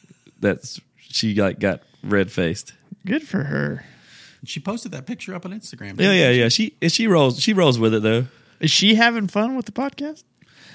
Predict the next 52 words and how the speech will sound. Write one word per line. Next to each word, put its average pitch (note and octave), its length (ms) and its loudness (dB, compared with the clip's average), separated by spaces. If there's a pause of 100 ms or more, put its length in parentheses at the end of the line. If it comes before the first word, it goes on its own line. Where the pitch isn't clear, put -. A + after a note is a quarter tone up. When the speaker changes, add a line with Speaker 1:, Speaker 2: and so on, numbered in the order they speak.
Speaker 1:
I - 40 2
mean, F3 140 6
we're F3+ 60 6
only E3 140 4
two C3+ 200 6
in, C#3 140 2
but A#2 100 0
yeah, A2 240 4
she A2+ 240 0
is. G#2 340 -2 (300)
It's, A#2+ 220 -2
uh, G#2+ 640 0 (1500)
you C#3+ 100 2
know, G#2+ 120 4
it's, A2+ 180 0 (100)
it, - 200 -8
we G#2+ 160 -2
got G#2 260 -2
a F#2+ 60 -2
lot G2 340 -2
to, F#2 280 -4 (160)
I G#2 60 -8
mean, F#2+ 160 -4
we're G2 100 -2
still G#2 340 -2
so G2+ 520 0 (320)
in G2+ 120 -4
the F#2 80 -2
infancy F#2+ 320 -6
stages. F#2+ 480 -2
We G2+ 100 -2
don't G2+ 180 -2
know G2 140 0
what G2 180 0
we F2+ 140 -2
ha-, G#2+ 120 -6
I G2+ 60 -10
mean, G#2 120 -2
we A2 80 0
have A2 180 -2
Speaker 2:
Yeah. C#3 380 0
Speaker 1:
the - 80 -4
premise, - 540 0 (1120)
but G#2+ 260 2
it's G2+ 140 -4
definitely, G#2+ 480 0 (460)
it's - 100 -8
de-, - 200 2
I - 40 -6
mean, G2 160 0
she A#2+ 160 0
was, A2 100 0